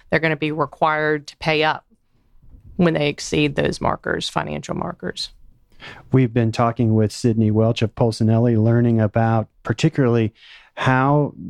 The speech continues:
Speaker 2: healthcare providers and payers and patients even are adapting to the new value-based payment approach to delivering healthcare.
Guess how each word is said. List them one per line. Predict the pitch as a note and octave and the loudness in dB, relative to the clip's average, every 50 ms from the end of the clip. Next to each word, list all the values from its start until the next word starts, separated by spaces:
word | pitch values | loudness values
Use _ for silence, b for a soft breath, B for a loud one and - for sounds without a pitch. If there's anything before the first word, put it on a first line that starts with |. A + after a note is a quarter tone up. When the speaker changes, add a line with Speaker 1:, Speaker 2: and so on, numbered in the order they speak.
| - - - | -16 -10 -4
Speaker 2:
healthcare | - C#3 B2+ - - - C3 B2+ B2+ B2+ B2+ B2 - | -2 -2 -2 -2 0 0 2 2 2 2 0 -2 -4
providers | _ - B2 A2 A#2 A2+ A#2 A#2+ B2+ B2+ B2+ B2+ A#2+ - - | _ -4 -2 0 2 2 2 2 2 2 2 2 0 -2 -4
and | - - G#2 G2+ G2 | -2 0 0 0 0
payers | - A#2+ A#2 A#2+ A#2+ A#2+ A#2+ A#2+ A2+ - - - - | 0 2 2 2 2 2 0 0 -2 -4 -8 -8 -2
and | - A#2 C3+ D3 C#3+ | 0 2 2 2 2
patients | C3+ C3 E3+ - - A2 G2 - | 2 2 0 2 0 0 0 2
even | G#2 G2 F#2 G2+ G#2 A2 | 2 2 2 2 2 2
are | A2 - G2+ G#2 G#2 G2+ | 2 2 2 0 0 0
adapting | D2+ G2+ F#2+ - G#2+ G#2 A2 A2 - - G#2 G2 G2 G2 | 0 -2 0 0 0 2 0 0 0 0 2 2 2 0
to | - - G#2+ G2+ G2+ G2+ | -2 0 0 0 2 2
the | G2+ G2+ | 2 2
new | G2+ G2+ G2+ G2+ F#2+ | 2 2 2 0 0
value-based | F#2 G#2 G2+ G2 G2 G2+ G2+ G#2 G2 F#2 G2+ G#2 G2+ G2 - - _ | 0 0 0 0 2 0 0 0 0 0 0 0 -2 -2 -6 -12 _
payment | - - G2+ G#2 G#2+ G#2 G#2 F#2+ - - - | -4 -2 0 2 2 2 2 0 -2 -6 -12
approach | - - - - A2 G#2+ G#2 G2+ - - - | -18 -10 -4 0 2 2 2 0 -2 -8 -12
to | - - - G#2+ G2 | -8 -2 0 0 2
delivering | F#2 G2+ G2+ G#2 G#2 G2 G2+ F#2+ F#2+ | 2 2 2 2 2 0 0 -2 0
healthcare. | G2+ G#2 G#2+ A2 - - A2 G2+ G2+ G2+ | 0 0 0 -2 -2 -2 -2 0 0 -2